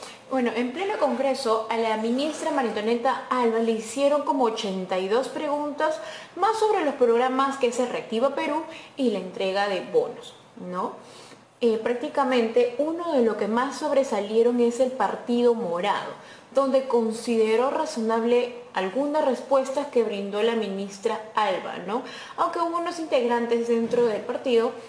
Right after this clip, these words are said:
como Zenaida So-, como Zenaida Solís, observó fas-,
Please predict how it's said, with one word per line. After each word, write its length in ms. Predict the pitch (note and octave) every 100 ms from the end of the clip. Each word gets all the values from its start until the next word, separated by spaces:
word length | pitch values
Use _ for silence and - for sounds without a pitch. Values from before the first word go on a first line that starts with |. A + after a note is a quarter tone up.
| -
como 240 | G3+ F#3+ F#3+
Zenaida 560 | G3 F#3+ G3+ A3+ B3
So-, 460 | - A#3+ A3 - -
como 220 | - G#3 G3+
Zenaida 400 | G3+ G#3 B3 D4
Solís, 320 | C4+ C#4 - -
observó 640 | D#4 D#4+ D4 A#3+ A#3+ A#3+
fas-, 300 | - A#3+